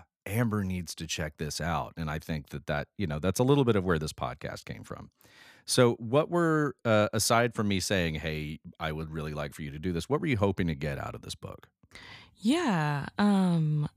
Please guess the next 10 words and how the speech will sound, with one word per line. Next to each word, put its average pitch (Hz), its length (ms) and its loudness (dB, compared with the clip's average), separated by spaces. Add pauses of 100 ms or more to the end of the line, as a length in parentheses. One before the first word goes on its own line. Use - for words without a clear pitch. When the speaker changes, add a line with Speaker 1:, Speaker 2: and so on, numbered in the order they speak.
(280)
Speaker 2:
I 175 180 2 (180)
think 254 540 2 (640)
when 180 300 4
I 170 240 2
first 175 480 0 (600)
looked 170 320 -2
over 147 400 0
it, - 340 -4 (120)
I 160 200 0
was 143 540 -2